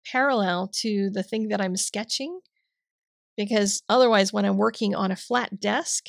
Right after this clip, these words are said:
I'm not getting a bird's eye view of my sketchbook. I'm getting an angled view. And fortunately, this is just a sketch, and I didn't have to stress out about it. I didn't, you know, double check a lot of things 'cause it kinda started leaning to the right just a bit.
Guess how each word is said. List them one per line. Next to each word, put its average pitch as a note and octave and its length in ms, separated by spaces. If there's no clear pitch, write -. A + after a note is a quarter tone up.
I'm A#3+ 180
not A3+ 260
getting G#3+ 280
a F3+ 60
bird's G3+ 420
eye F#3 240
view G#3+ 500
of G3 220
my F#3 160
sketchbook. - 600
I'm G3+ 100
getting G3 280
an G3+ 100
angled G#3+ 420
view. G#3 380
And F#3+ 380
fortunately, A#3+ 380
this G#3 220
is G3+ 100
just - 240
a F#3+ 60
sketch, - 720
and G3+ 120
I G3+ 80
didn't B3 180
have A3+ 180
to G#3 80
stress D4 440
out C4+ 160
about B3+ 320
it. B3 120
I G3 140
didn't, A3+ 480
you G#3+ 140
know, G#3 120
double A3 300
check - 260
a C#4+ 40
lot A#3+ 160
of A#3 100
things A3+ 300
'cause G3+ 420
it C4 260
kinda F4+ 160
started C4 360
leaning A3 400
to A3 120
the G#3 140
right F#3+ 320
just F#3+ 300
a - 20
bit. - 360